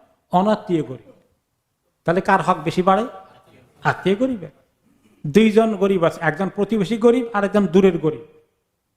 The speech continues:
প্রতিবেশীর হক বাড়ে। এইভাবে করে গ-, নিজস্ব লোকদের, কাছের লোকদেরকে হক বেশি আছে, এইগুলো পূরণ করার জন্য তিনি বলেছেন। এবং তিনি বলেছেন যে, এই, এই, এই নেক আমল,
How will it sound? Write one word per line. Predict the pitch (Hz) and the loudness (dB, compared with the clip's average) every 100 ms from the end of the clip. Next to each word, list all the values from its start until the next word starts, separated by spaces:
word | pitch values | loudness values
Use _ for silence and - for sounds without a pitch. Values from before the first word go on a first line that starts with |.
| _ _ _ _ _ _ | _ _ _ _ _ _
প্রতিবেশীর | - 123 127 123 180 | -12 -10 -8 -2 2
হক | 214 208 | 2 2
বাড়ে। | 208 - - - _ _ _ | -2 -4 -20 -20 _ _ _
এইভাবে | 196 226 233 247 | 4 4 4 2
করে | 220 208 | 0 0
গ-, | 214 | -2
নিজস্ব | 226 247 269 262 262 | 0 0 0 -4 -4
লোকদের, | 220 185 202 | -4 -4 -4
কাছের | - 247 254 | -4 -2 -2
লোকদেরকে | 226 185 175 - 170 170 - _ _ _ | -2 -2 -4 -4 -4 -6 -14 _ _ _
হক | - 139 - | -4 -4 -2
বেশি | 151 208 | -4 -2
আছে, | 175 175 | -4 -4
এইগুলো | 151 156 | -4 -4
পূরণ | 165 208 208 | -4 -4 -2
করার | 220 226 | -2 0
জন্য | 233 | -2
তিনি | 233 240 | 0 0
বলেছেন। | 247 247 - 160 _ _ _ _ - | 0 -2 -4 -14 _ _ _ _ -4
এবং | 170 185 | -2 -2
তিনি | 190 180 | -2 -2
বলেছেন | 175 175 170 170 156 | 0 -2 -2 -2 0
যে, | 156 147 - - _ _ _ | 0 -2 -4 -20 _ _ _
এই, | 147 139 | -8 -8
এই, | 127 143 127 127 - 147 - | -8 -12 -14 -16 -20 -14 -6
এই | 156 151 | -2 4
নেক | 180 226 226 | 4 4 4
আমল, | 180 175 | 2 4